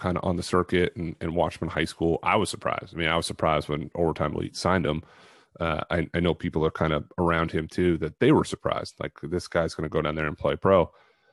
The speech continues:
But I was also surprised when I actually saw him on the court and, and playing, and I had to, like, double check my notes to make sure it was actually Don Barlow. He has that frame of, like, a stretch four, and he can switch, and I thought he moved really well.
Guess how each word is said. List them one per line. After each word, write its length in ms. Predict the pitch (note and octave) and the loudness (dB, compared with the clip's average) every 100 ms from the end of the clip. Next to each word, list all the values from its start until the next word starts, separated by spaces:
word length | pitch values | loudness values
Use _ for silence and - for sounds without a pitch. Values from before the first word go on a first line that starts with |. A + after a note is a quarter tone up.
| _ _ _ _ - | _ _ _ _ 0
But 140 | E2 | 0
I 240 | D#2+ E2+ | 2 -2
was 380 | F2 F#2+ A2+ A2 | -2 4 4 4
also 320 | A2+ D3 - | 0 0 0
surprised 400 | C3 - F#2 F2+ | 0 2 2 2
when 80 | F#2 | 2
I 40 | F2 | 0
actually 200 | - F#2+ | -2 -2
saw 260 | - F#2 | 2 2
him 180 | F#2 F#2+ | 2 0
on 120 | F2+ | 0
the 80 | F2 | -2
court 400 | - A2+ F2 - | 0 4 4 2
and, 140 | D#2 - | -8 -6
and 160 | D#2 | -4
playing, 400 | - G#2 F#2 D#2+ | 2 4 4 2
and 160 | E2 E2+ - | -2 -6 -6
I 80 | |
had 180 | F2 F#2 | -2 0
to, 60 | F#2 | 2
like, 200 | E2 E2+ | 0 0
double 220 | F2 E2 | -2 -2
check 240 | - E2 | -2 -2
my 80 | D2 | 0
notes 300 | D2+ F2 D#2 | 0 0 0
to 80 | D#2+ | -2
make 160 | D#2+ - | -4 0
sure 140 | E2 | 0
it 80 | D#2 | 0
was 60 | - | -2
actually 280 | D#2+ - D#2+ | -8 -6 -4
Don 220 | D2+ D2+ | -2 2
Barlow. 460 | G2 A2 D#2+ E2+ _ _ _ _ _ | 4 6 4 0 _ _ _ _ _
He 160 | A#2 F#2+ | 0 2
has 280 | A2+ A2+ | 2 2
that 160 | G2 F2 | 2 0
frame 460 | - D#2 F2+ G2 G2 | 0 0 2 4 4
of, 220 | F#2 F2+ | 4 4
like, 200 | F2 - | 0 0
a 60 | |
stretch 300 | - F#2 F2 | -2 0 0
four, 520 | - - F#2 G#2 C3+ - | -2 6 8 8 4 2
and 280 | F2+ E2 - - | -2 -2 -4 -8
he 180 | F#2+ | -8
can 160 | F2+ D#2+ | -6 -8
switch, 440 | - G2 G2+ - | -2 2 2 0
and 120 | E2 E2 | -6 -4
I 80 | E2+ | -2
thought 180 | F2+ E2+ | 2 2
he 60 | |
moved 320 | E2 F2+ F#2+ | 2 2 0
really 240 | F#2 F#2 F2+ | 2 2 2
well. 440 | F2+ E2+ F2 F2 | 2 2 2 0